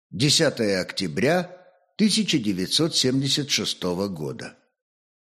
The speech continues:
Вот ты и студент, Андрюша.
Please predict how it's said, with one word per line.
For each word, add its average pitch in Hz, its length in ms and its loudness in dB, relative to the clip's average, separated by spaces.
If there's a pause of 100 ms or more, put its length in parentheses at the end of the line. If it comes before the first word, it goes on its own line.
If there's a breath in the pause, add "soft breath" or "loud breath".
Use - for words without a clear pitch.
(800)
Вот 262 540 2
ты 214 200 4
и 208 40 4
студент, 131 800 4
Андрюша. 113 1120 2